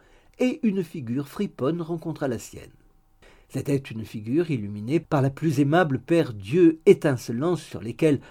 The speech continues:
un serrurier eût jamais fixé sa vue. C'était la figure d'une jeune folle, jolie, rieuse, aux fraîches fossettes pleines de santé, la véritable personnification de la bonne humeur et de la beauté dans sa fleur. «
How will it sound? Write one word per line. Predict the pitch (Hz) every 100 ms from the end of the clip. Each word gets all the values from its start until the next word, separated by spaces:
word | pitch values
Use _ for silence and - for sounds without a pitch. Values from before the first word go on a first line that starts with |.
| -
un | 139
serrurier | - 135 139 120 127 147
eût | 110
jamais | 104 147 131
fixé | 139 - 120
sa | -
vue. | 85 107 196 - - _ _
C'était | 214 202 131
la | 101 101
figure | - 95 90 117 170
d'une | 156 117 110 113
jeune | 98 117 113
folle, | 101 - - 107 135 147
jolie, | 101 131 117 120 135 156
rieuse, | 127 101 92 131 - - -
aux |
fraîches | - 135 151 -
fossettes | - 156 - 147 165 -
pleines | 135 147 131
de |
santé, | 139 135 131 - 160 - - - -
la | 165
véritable | 156 156 165 147 107
personnification | - 185 170 143 131 151 151 - 202
de | 160
la | 160
bonne | 143 208 214
humeur | 202 208 226 - -
et | - 147
de | 151
la | 131
beauté | 110 139 - 139 123 - -
dans | 123
sa | 98
fleur. « | - 73 - -